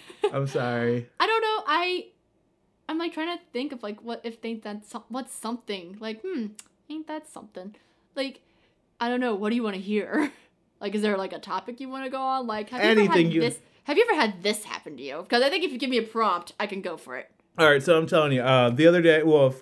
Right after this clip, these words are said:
Speaker 2: few months ago, I was riding the train, right? This is right before the onset of covid. Like, we're all just chilling. It's like, "Eh, it'll, it'll stay over there. It won't come over here. We're all good." And then, uh,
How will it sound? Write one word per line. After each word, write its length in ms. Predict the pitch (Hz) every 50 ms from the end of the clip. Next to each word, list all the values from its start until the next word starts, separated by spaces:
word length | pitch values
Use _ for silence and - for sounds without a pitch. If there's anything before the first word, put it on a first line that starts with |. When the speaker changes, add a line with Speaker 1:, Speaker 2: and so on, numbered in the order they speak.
| - - _ -
Speaker 2:
few 200 | - - 214 202
months 220 | 175 160 156 151
ago, 200 | 147 139 139 131
I 80 | 123 120 123
was 180 | 123 120 -
riding 240 | 156 143 131 131 131
the 80 | 123 117
train, 340 | 117 - 135 120 113 110
right? 180 | 110 113 117 120
This 140 | 127 123 127
is 140 | 135 120 123
right 260 | 139 165 180 180 170
before 520 | 156 135 - 151 135 131 127 123 120 120 - - _ _ -
the 120 | 123 127
onset 380 | - 120 117 123 123 120 147 127
of 120 | 120 117 -
covid. 400 | - - 120 107 98 101 98 -
Like, 120 | 104 101
we're 160 | 110 117 120
all 140 | 120 120 123
just 200 | 120 123 120 -
chilling. 400 | - - - 147 123 117 117 113
It's 140 | 113 113 117
like, 140 | 117 123 131
"Eh, 320 | 190 220 240 233 214 202 208 - _ _ _ _ _ _ -
it'll, 220 | 185 175 165 170
it'll 200 | 160 170 170 147
stay 280 | 135 - - 123 135 131
over 200 | 127 120 123 120
there. 260 | 120 120 123 127 123
It 40 | 120
won't 220 | 120 120 117 113
come 160 | - - 117 113
over 200 | 110 110 113 113
here. 220 | 117 117 117 117
We're 160 | 120 123 127
all 200 | 127 123 117 107
good." 500 | 107 101 110 110 113 110 110 107 110 113 - - - - - - _ _
And 180 | 139 135 131
then, 160 | 131 131 131 131
uh, 220 | 127 127 123 -